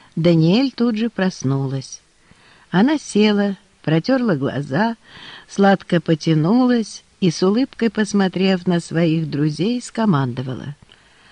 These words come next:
«А теперь всем завтракать». Как и ожидалось, появление незнакомцев в рыбацком посёлке мало кого заинтересовало.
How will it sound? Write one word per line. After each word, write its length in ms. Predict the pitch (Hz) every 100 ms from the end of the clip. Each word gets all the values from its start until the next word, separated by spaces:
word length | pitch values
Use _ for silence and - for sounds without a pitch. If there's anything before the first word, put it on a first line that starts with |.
| -
«А 140 | - 180
теперь 440 | - 165 269 349 - -
всем 360 | - - 226 285
завтракать». 880 | 214 156 151 - 160 - 156 - - _ - _ _ _ _ _ _ _ _ _ _ _ _ _ _ _ _ _ _
Как 280 | - 226 269
и 20 |
ожидалось, 920 | 285 277 247 226 214 190 208 254 - - 156 _
появление 600 | 170 202 202 247 262 233
незнакомцев 1080 | 208 196 170 170 160 151 165 175 - 226 220 -
в 100 | 208
рыбацком 640 | 214 233 226 240 - 240 233
посёлке 760 | 196 214 - 220 226 - 226
мало 340 | 226 254 294 147
кого 360 | 147 139 143
заинтересовало. 1120 | 151 156 156 - 160 151 170 156 147 147 151